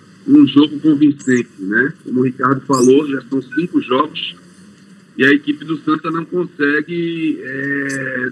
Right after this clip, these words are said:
dar uma resposta positiva. Isso preocupa, Júnior, preocupa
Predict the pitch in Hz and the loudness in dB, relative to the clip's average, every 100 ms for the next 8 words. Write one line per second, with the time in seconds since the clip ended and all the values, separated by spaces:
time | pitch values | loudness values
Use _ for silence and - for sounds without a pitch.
0 | - 160 170 180 185 185 185 - 151 160 | 0 2 4 2 2 0 -4 -6 -6 -6
1 | - 170 185 _ - _ _ _ - 175 | -10 -14 -16 _ -20 _ _ _ 0 0
2 | 180 175 165 143 - 92 _ _ - _ | 0 -8 -2 -2 -2 -16 _ _ -20 _
3 | _ _ 143 170 - 202 208 196 190 160 | _ _ -2 -2 -2 0 0 0 -2 0
4 | 131 120 110 127 - 139 175 | -2 -4 -12 -10 -8 -8 -10